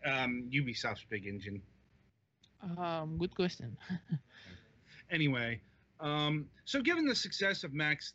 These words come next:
Speaker 1: uh, Curse of the Brotherhood, um, w-, would you be looking to do the publishing gig again, both on Switch and on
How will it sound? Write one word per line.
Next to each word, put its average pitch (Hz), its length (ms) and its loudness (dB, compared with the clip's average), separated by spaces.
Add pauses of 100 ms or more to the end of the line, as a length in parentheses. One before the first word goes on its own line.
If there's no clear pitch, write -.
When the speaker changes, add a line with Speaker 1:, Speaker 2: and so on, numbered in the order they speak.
Speaker 1:
uh, 139 180 2 (120)
Curse 151 220 -2
of 135 80 -6
the 127 40 -4
Brotherhood, 127 640 -2 (420)
um, 147 420 0 (160)
w-, 165 180 -10 (300)
would 170 260 2
you 185 120 -2
be 170 160 -2
looking 165 340 0
to 151 140 -2
do 143 200 0
the 143 180 -2
publishing 147 840 0 (220)
gig 143 500 2
again, 131 500 2
both 131 300 -4
on 127 220 -2
Switch - 760 -4
and 131 280 0
on 123 180 -4